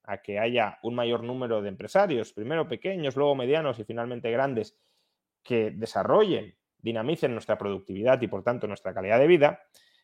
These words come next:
hemos traído a Jacqueline O'Hale, eh, Jackie, eh, que es estadounidense, ciudadana estadounidense, de hecho ahora mismo está en Estados Unidos,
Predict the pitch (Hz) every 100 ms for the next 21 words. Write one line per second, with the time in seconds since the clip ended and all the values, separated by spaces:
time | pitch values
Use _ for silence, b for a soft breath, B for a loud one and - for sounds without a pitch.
0 | b 123 127 127 120 - - 131 156 151
1 | 143 185 - _ _ _ 113 120 123 139
2 | - 110 127 131 127 123 123 175 180 -
3 | _ _ _ 110 104 95 92 - 147 151
4 | 160 - _ _ _ _ _ 110 104 95
5 | 98 101 104 - 104 113 - - - _
6 | _ _ - - 90 107 160 165 160 107
7 | 101 104 - 101 107 147 151 175 110 98
8 | 95 98 101 95 101 95 101 101 - 160
9 | 165 190 -